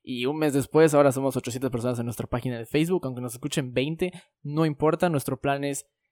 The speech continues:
crecer, que nos comenten nuestras publicaciones, que las compartan y que, y que empiecen a ubicar Cine Lads como un podcast, un, un escape de entretenimiento tal vez en estos días donde no hay mucho que hacer, esta hora, hora veinte que nos pasamos hablando, que sea como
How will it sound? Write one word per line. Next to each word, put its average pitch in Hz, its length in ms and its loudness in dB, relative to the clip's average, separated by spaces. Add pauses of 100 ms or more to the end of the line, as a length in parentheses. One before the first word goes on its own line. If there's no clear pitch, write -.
crecer, 160 500 2
que 156 80 -2
nos 139 140 0
comenten 143 380 -2
nuestras 131 220 -6
publicaciones, 131 540 -2
que - 100 -8
las 131 120 -6
compartan 156 640 0
y 131 80 -12
que, 135 140 2
y 131 320 -2
que 151 100 4
empiecen 156 400 2
a 135 60 2
ubicar 135 340 4
Cine 139 240 -2
Lads 131 280 0
como 135 520 -4 (320)
un 180 180 -4
podcast, 175 580 2
un, 170 400 0 (520)
un 185 160 2
escape 151 500 2
de 143 60 -2
entretenimiento 135 680 -4
tal 139 120 -2
vez 135 120 0
en 135 100 -4
estos 127 260 -6
días 127 180 0
donde 120 180 -8
no 127 60 -2
hay 135 60 0
mucho 135 260 -2
que - 80 -4
hacer, 139 380 -2
esta 131 320 0
hora, 135 320 4
hora 131 160 2
veinte 123 320 -4
que 120 80 -8
nos 117 120 -10
pasamos 123 320 -6
hablando, 127 440 -2
que 127 80 -6
sea 123 220 -2
como 110 500 -10